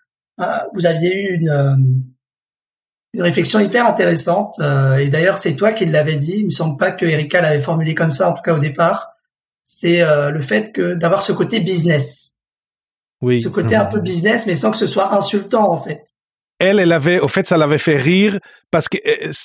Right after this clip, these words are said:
Speaker 2: pour elle, il y avait un clash. Le mot business était difficile pour elle. Mais oui, je me souviens de cet échange.
Speaker 1: Oui, oui, bah oui. Et en fait, euh, c'est vrai que ça, ça rejoint la question de la légitimité en sciences humaines et sociales.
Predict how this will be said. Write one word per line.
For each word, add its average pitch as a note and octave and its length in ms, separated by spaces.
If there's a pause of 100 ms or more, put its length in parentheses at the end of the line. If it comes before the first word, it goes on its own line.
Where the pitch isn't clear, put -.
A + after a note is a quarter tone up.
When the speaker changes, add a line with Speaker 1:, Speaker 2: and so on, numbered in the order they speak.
Speaker 2:
pour D3+ 160
elle, F#3 100
il F3+ 40
y E3+ 40
avait D3+ 140
un C#3 120
clash. D3+ 520
Le C3+ 100
mot C#3 160
business C#3+ 380
était C#3 160
difficile B2 440
pour A#2+ 200
elle. A2+ 240
Mais B2 120
oui, D#3+ 160
je C3 100
me B2+ 60
souviens B2 240
de A2 40
cet A#2 160
échange. A2+ 280 (1700)
Speaker 1:
Oui, G#3+ 120
oui, B3+ 180
bah F3+ 180
oui. A3+ 260
Et F3+ 100
en D3+ 100
fait, G#3+ 280
euh, D3+ 220 (500)
c'est G3+ 160
vrai A3 220
que E3+ 380
ça, G3+ 200
ça G3+ 140
rejoint F3 260
la G3 100
question F#3+ 260
de F3+ 40
la E3 80
légitimité E3+ 600
en F3+ 80
sciences F3 300
humaines E3 220
et D#3+ 60
sociales. G3+ 560